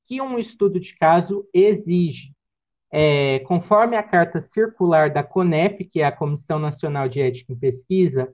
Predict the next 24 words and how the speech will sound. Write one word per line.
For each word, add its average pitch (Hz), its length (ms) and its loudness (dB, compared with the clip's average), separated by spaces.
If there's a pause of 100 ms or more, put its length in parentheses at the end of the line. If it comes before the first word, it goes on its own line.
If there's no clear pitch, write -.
(360)
de 151 120 -10
doze 202 480 2
de 165 120 -8
junho 151 300 -4
de 127 80 -8
dois 131 260 0
mil 127 120 -4
e 127 80 -2
oito, 156 280 0 (120)
todos 196 400 2
os 175 40 -4
estudos 175 760 -6 (360)
de 123 140 -4
caso 127 560 0 (460)
devem 226 360 2
passar 208 400 0
pela 190 200 2
apreciação 185 640 -2
do 180 80 -2
Comitê 180 400 -2
de 156 100 -2
Ética 165 320 -4
em 170 60 -8
Pesquisa. 180 760 -2